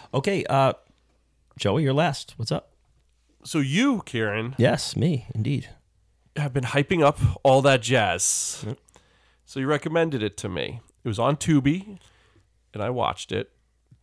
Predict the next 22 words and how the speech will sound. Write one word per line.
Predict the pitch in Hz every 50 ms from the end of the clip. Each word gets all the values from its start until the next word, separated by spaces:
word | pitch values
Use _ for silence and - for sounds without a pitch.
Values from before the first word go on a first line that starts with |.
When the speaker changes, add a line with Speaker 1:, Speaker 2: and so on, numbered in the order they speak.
| - -
Speaker 1:
Okay. | - 175 - _ _ _ _ _ _ _ _ _ _ _ _ _ -
Speaker 2:
And | 127 120 117 120
it's | 120 - -
about | - - 175 180 180 180 - - - _ _ _ _ _ -
two | - 151 123 104
hours, | 104 107 110 113 117 123 - - - - - - - - - - - -
Speaker 1:
Mm-hmm. | 101 104 113 123 120 - -
Speaker 2:
two | - - 110
hours | 104 98 104 -
plus. | - - - 95 95 107 - -
I | - 113
watched | 110 107 110 113 - -
it | 120 107 - _ _ _ _ _ _ _ _ _ _ _ _ _ _ _ _ _ _ -
with | 120 117 123
my | 123 113
wife | 110 104 101 104 110 - -
the | - 104
other | 92 80
night, | 92 98 95 95 104 - _ _ _ - - - _ _ _ _ _ _ _
and | - 107 107
it | 101 - -
ended, | 101 98 95 92 95 98 104 113 127